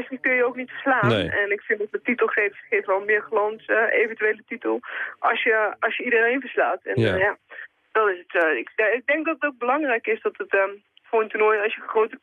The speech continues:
Speaker 1: concurrent hebt, dus dat maakt een toernooi ook spannend en groot. En ja, dat, dat, eh, hoort er toch een beetje bij. Dus, eh, iedereen die afzegt, dat, eh, ja, vind ik toch wel jammer.
Speaker 2: En wie vind je nu je belangrijkste concurrent?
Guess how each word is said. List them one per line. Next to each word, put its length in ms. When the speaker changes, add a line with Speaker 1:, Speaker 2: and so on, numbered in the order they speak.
Speaker 1:
concurrent 320
hebt, 100
dus 100
dat 140
maakt 240
een 160
toernooi 280
ook 100
spannend 460
en 100
groot. 460
En 240
ja, 280
dat, 140
dat, 200
eh, 280
hoort 160
er 60
toch 120
een 60
beetje 200
bij. 240
Dus, 220
eh, 280
iedereen 320
die 140
afzegt, 420
dat, 160
eh, 180
ja, 180
vind 180
ik 80
toch 140
wel 100
jammer. 360
Speaker 2:
En 120
wie 140
vind 160
je 80
nu 140
je 120
belangrijkste 420
concurrent? 600